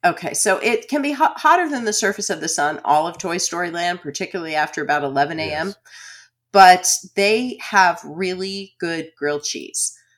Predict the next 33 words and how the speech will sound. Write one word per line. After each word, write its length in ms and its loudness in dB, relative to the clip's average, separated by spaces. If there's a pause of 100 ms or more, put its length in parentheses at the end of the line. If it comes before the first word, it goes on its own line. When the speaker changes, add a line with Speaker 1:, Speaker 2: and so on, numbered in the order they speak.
(360)
Speaker 1:
If 280 0
you 180 -4
are 140 -2
there 480 2
when 180 -6
it's 180 -6
a 60 -6
little 240 -8
bit 300 -10
cooler, 680 -4 (160)
uh, 160 0
the 120 -12
last 300 -2
time 360 -6
I 140 -4
was 200 -8
there 240 -6
in, 440 -10
uh, 100 -12 (100)
February, 680 -6 (200)
we 280 -2
got 260 4
grilled 180 -4
cheese 260 -4
and 100 -8
tomato 300 -4
soup, 480 -4
and 140 -6 (380)
that 180 6
really 220 -4
hit 160 -8
the 80 -10
spot. 340 -6